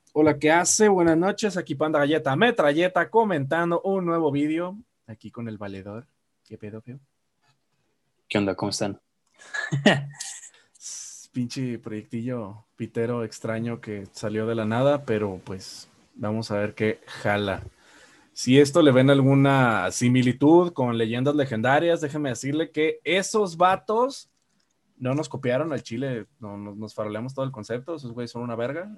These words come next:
Speaker 1: este, les, qué bueno que les está yendo bien, es un, es un gran concepto lo que están trabajando, Leyendas Legendarias, está bien chido.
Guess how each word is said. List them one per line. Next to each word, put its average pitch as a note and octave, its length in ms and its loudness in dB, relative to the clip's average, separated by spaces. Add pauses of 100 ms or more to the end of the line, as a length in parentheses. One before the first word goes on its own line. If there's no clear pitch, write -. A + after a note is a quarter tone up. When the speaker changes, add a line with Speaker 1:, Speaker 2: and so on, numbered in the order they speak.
Speaker 1:
este, G#2+ 300 -18
les, G#2 180 -16
qué A#2+ 120 -10
bueno B2+ 200 -4
que A2 60 -12
les G#2+ 120 -10
está A2+ 120 -6
yendo A#2 220 -4
bien, F#3 340 -4
es C3+ 220 -14
un, A2+ 120 -10
es - 120 -20
un A2+ 160 -8
gran A#2 180 -2
concepto A#2+ 420 -2
lo A#2 120 0
que - 60 -16
están G#2 160 -6
trabajando, A2+ 400 -2
Leyendas A2+ 240 -2
Legendarias, G#2+ 420 -4
está G#2 100 -8
bien G#2 140 -4
chido. D3+ 240 -6